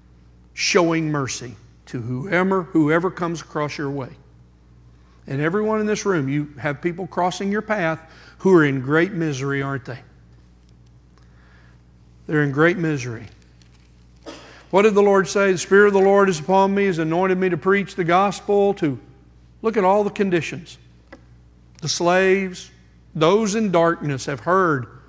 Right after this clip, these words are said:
have seen a great light. So many today in misery. The misery. Do you hear the groans of those in misery around you? Are we just oblivious to it?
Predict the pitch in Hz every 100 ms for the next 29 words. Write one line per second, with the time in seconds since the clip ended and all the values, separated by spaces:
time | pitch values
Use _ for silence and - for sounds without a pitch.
0 | - - - - _ _ - 151 - -
1 | 214 185 165 202 214 185 185 156 139 -
2 | - - - _ _ _ - - - -
3 | - - - _ - - 190 220 220 214
4 | - 185 165 165 160 151 147 123 127 127
5 | 107 - - _ - _ _ _ _ _
6 | _ - - - - - 151 151 151 180
7 | 190 151 143 120 143 - 185 175 151 202
8 | 214 202 151 165 180 190 196 202 208 -
9 | - - _ _ _ _ _ _ _ -
10 | - _ 165 143 160 180 175 190 185 185
11 | 160 143 143 151 151 156 147 127 127 123
12 | 160 226 220 226 - - - - 156 165
13 | 214 160 127 - 135 123